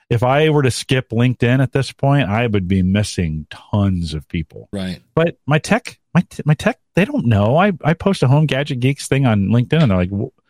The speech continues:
Speaker 1: what is this? And when did you start doing it? <laughs> Like, why are you posting this here? Aren't you a, isn't your show," you know, and, and, but on Twitter, that's, you know, Twitter and Discord and some of those other, those groups, that's,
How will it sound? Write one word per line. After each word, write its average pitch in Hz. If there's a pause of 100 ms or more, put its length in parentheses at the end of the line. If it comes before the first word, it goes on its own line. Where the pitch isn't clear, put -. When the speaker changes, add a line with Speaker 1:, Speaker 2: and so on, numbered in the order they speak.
(520)
Speaker 1:
what 135
is 220
this? 226
And 123
when 117
did 196
you 175
start 175
doing 180
it? -
<laughs> -
Like, 147
why 113
are 254
you 254
posting 151
this 95
here? 95
Aren't 151
you 214
a, 139 (160)
isn't 160
your 175
show," 156 (560)
you 123
know, 120
and, 120
and, 120
but 135
on 104
Twitter, 156
that's, 117 (240)
you 101
know, 73
Twitter 113
and 95
Discord 92
and 95
some 95
of 90
those 87
other, 87
those 87
groups, 104
that's, -